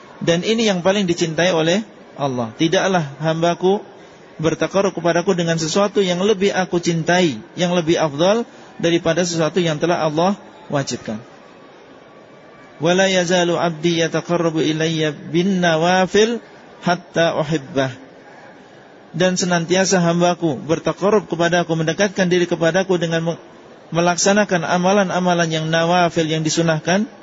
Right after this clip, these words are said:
yang dianjurkan, hatta uhibbah, sampai aku mencintainya. Menunjukkan bahasanya kalau kita memperbanyak amal-amal yang nafilah yang dianjurkan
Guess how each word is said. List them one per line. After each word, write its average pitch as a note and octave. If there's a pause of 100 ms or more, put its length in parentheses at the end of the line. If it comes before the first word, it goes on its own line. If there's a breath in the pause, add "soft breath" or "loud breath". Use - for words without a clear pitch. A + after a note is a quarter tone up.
(100)
yang E3
dianjurkan, D#3+ (480 loud breath)
hatta G3
uhibbah, C#3
sampai E3+
aku F3+ (240)
mencintainya. B2+ (1300)
Menunjukkan E3+
bahasanya F#3+ (480)
kalau E3
kita F#3+
memperbanyak E3 (160)
amal-amal E3
yang D#3
nafilah D#3+
yang D3
dianjurkan D3+